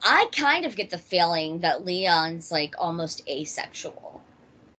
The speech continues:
especially as the film goes on. 'Cause he had, there's a, there's a scene later on in the film where he has a chance to,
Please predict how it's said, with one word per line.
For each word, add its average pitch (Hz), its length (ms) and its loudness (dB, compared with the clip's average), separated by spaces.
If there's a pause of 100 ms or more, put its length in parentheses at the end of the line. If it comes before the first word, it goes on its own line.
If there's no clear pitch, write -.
(640)
especially 311 480 4
as 208 120 6
the 196 60 -4
film 196 320 0
goes 156 280 0
on. 160 380 -2 (1120)
'Cause 233 220 0
he 302 220 6
had, 269 320 6
there's 269 220 4
a, 254 120 4 (640)
there's 285 180 4
a - 40 -4
scene 311 320 0
later 220 360 4
on 262 140 2
in 240 60 -4
the 180 100 0
film 175 340 0
where 180 120 0
he 214 160 2
has 202 160 4
a 180 60 0
chance 233 540 0
to, 175 240 0